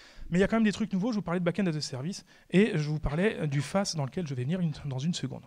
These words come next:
Le backend as a service, c'est très simple en fait. Le backend as a service, ce n'est pas une, une énième, euh,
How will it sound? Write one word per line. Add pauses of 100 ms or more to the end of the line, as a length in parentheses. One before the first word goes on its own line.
Le
backend
as
a
service,
c'est
très
simple
en
fait. (440)
Le
backend
as
a
service,
ce
n'est
pas
une,
une
énième, (160)
euh,